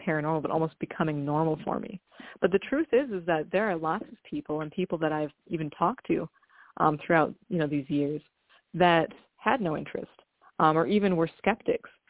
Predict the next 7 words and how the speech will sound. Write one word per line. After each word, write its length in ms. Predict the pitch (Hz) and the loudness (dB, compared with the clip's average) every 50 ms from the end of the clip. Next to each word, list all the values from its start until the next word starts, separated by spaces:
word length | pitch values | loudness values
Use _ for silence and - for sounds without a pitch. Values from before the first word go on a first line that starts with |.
| _ _ _ _ _ - | _ _ _ _ _ 2
And 160 | 175 175 180 | 4 6 6
then 180 | 175 170 170 165 - | 6 4 4 2 2
suddenly 520 | - 214 214 202 185 170 165 160 160 170 - _ | 2 2 2 2 2 0 0 0 -2 -4 -2 _
it 120 | - 180 | 0 0
happened 420 | 170 - 156 147 147 - 143 143 139 | 0 0 0 0 0 -2 -6 -6 -6
to 60 | - | -4
them. 340 | 139 147 170 185 - 190 202 | -2 -2 -2 -2 -4 -6 -10